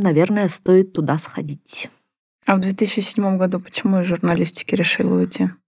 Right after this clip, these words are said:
Speaker 1: А была, знаете, такая ситуация, когда журналистика, именно та журналистика, которой я занималась, а мне всегда были интересны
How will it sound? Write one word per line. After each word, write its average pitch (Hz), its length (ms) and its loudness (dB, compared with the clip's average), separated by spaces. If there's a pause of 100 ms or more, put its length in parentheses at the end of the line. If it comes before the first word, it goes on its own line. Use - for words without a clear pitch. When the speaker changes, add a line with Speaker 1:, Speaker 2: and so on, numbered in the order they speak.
(140)
Speaker 1:
А 185 120 2
была, 226 420 4
знаете, 277 420 2
такая 226 340 6
ситуация, 262 540 4
когда 202 340 4
журналистика, 233 760 4
именно 196 200 6
та 208 160 4
журналистика, 202 840 2
которой 185 400 2
я 185 160 6
занималась, 190 760 2 (360)
а 165 460 4
мне 185 440 2
всегда 185 360 2
были 175 220 4
интересны 165 920 0